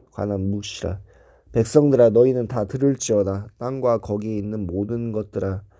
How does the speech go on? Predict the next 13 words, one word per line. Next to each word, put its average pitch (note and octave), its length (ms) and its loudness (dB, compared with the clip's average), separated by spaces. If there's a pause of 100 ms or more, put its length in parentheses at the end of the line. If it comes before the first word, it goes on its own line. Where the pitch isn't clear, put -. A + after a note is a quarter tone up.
(680)
자세히 A2+ 460 2
들을지어다. A#2+ 640 2
주 A2+ 240 -4
여호와께서 G#2+ 760 2
너희에게 A2 520 2
대하여 G2 360 2
증언하시되 G#2 680 -6
곧 G2 200 -8
주께서, G#2 600 -8 (3750)
주께서 A#2+ 640 4
성전에서 D#3 720 -4
그리하실 B2 580 -2
것이니라. G2 640 -6